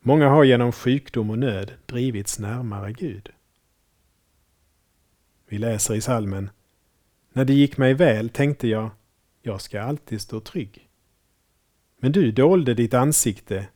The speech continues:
och jag blev förskräckt." Gud visar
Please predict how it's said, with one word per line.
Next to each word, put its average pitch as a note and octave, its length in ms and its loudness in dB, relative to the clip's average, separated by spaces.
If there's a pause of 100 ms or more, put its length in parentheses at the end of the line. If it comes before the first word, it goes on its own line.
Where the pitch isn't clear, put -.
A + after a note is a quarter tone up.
(420)
och A#2+ 120 -10
jag C#3 180 -2
blev F#2 160 -10
förskräckt." - 720 -16 (1900)
Gud A2 260 -2
visar F#2+ 480 -6